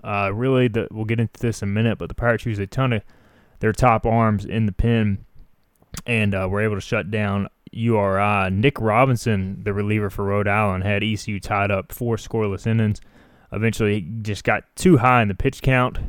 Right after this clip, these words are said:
uh, so they had to remove him. They bring in John Morrison for the bottom of the tenth. That leads to E C U being able to,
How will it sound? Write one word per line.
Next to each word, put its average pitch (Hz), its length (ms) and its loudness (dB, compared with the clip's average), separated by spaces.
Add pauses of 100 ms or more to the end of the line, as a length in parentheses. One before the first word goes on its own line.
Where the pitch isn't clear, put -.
(140)
uh, 101 240 -6
so 113 160 -4
they 107 60 0
had 110 140 2
to 107 60 2
remove 110 360 2
him. 117 320 2 (440)
They 110 120 0
bring 120 280 4
in 113 160 4
John 123 320 6
Morrison 135 600 4
for 113 240 0
the 107 100 -2
bottom 117 400 2
of 107 60 -2
the 95 100 -6
tenth. 151 500 2
That 117 260 0
leads 117 340 -2
to 123 100 -2
E 113 180 -2
C 120 200 -4
U 113 120 0
being 110 280 2
able 104 340 0
to, 104 380 -4